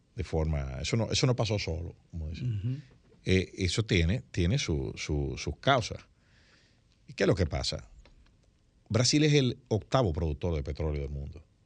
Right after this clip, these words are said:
Speaker 2: Sí.
Speaker 1: Es el octavo.
Speaker 2: Un país que, miembro de los grandes.
Speaker 1: Eh,
Speaker 2: De los
Speaker 1: de Sudamérica es el mayor productor de petróleo. Produce dos punto cinco millones de barriles de petróleo diario.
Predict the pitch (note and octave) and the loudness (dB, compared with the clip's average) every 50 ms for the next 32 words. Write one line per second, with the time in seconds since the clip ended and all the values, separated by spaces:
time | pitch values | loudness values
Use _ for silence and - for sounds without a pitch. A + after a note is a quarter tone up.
0 | _ _ _ _ _ _ _ _ - - - - E2+ E2 - - - - - - | _ _ _ _ _ _ _ _ -20 -20 -20 -20 -18 -18 -18 -20 -20 -20 -20 -20
1 | - - - _ _ _ _ _ _ _ _ - F2 A2 C#3 C#3 - B2+ B2 F#3+ | -20 -20 -20 _ _ _ _ _ _ _ _ -2 0 0 0 0 -2 -2 -2 -2
2 | - F#2+ E2 - - - - _ _ _ _ _ _ - G#3+ - B3+ B3 G#3 F3+ | -4 -6 -8 -12 -16 -20 -20 _ _ _ _ _ _ -20 -16 -12 -10 -10 -10 -8
3 | - D#3 C3+ C3 C3+ D3 C#3 C#3+ D#3+ - D3 D3 D3 C3+ - - - - - - | -8 -6 -4 -4 -4 -4 -4 -4 -4 -6 -6 -10 -12 -12 -16 -20 -20 -20 -20 -14
4 | E3 C#3 D3 D#3 D#3+ E3 E3 E3+ E3+ E3 D#3+ E3 E3 D3+ E3+ E3+ F#3 G#3 G#3 F3 | -4 0 4 4 4 6 6 4 4 4 4 2 2 2 2 2 0 0 -2 -4
5 | D#3 B2+ A#2+ - - - - - - G#2+ G#2+ A#2 B2+ C#3 C#3+ A#2+ G#2 A#2+ A#2+ A#2+ | -6 -8 -8 -10 -14 -20 -18 -2 4 6 6 6 6 4 2 4 6 8 8 8
6 | - - C3+ B2 A#2+ A2+ A#2 B2+ C#3+ D#3 D#3 C3+ G2 - G#2+ G2+ G2+ G#2 - - | 8 6 6 8 8 8 8 8 8 8 6 6 4 4 4 4 4 2 -2 -6
7 | _ _ _ _ - G2+ G2 A#2 A#2+ A#2+ A#2+ A2+ G#2 F#2+ G#2 A2+ A2 G#2 A#2 A2+ | _ _ _ _ 0 2 4 4 4 4 4 2 4 4 4 2 2 2 0 2
8 | G#2+ G2 D#2+ - - - G2 G#2 G#2 F2+ E2+ C#2+ D2+ C#2+ - D2 D2 D2+ C#2+ C2+ | 2 0 -2 -2 -2 -2 0 0 0 0 -2 -4 -6 -6 -6 -4 -4 -4 -4 -6
9 | - - - _ _ - - - _ _ _ _ _ _ _ _ - A#2+ F#2 E2+ | -10 -14 -20 _ _ -20 -20 -20 _ _ _ _ _ _ _ _ -4 -2 0 2
10 | D#2 D2+ D#2+ F2 A2 - - A#2 A#2+ - - - F2 E2+ G2 G2 G#2+ - G#2 A2 | 2 2 2 2 2 2 2 0 0 -2 -4 -6 -4 -2 0 0 0 0 0 0
11 | G2+ G2 F#2+ - G2+ G2+ G#2 G#2+ F#2+ F#2+ F2+ E2 E2 F2 F2+ F#2+ F#2 F2 E2 D#2 | 0 0 0 0 0 0 0 0 0 0 2 2 2 2 2 2 2 0 0 0
12 | D2 D#2 E2+ F2 E2+ D2+ D#2 - E2+ F2 F2+ F2 - - - E2 D#2+ E2+ E2 D#2 | -2 0 0 -2 -2 -2 -4 -4 -2 0 0 0 -2 -2 -2 -2 0 0 0 0
13 | D2+ - - G1+ G#1 | -2 -4 -8 -14 -18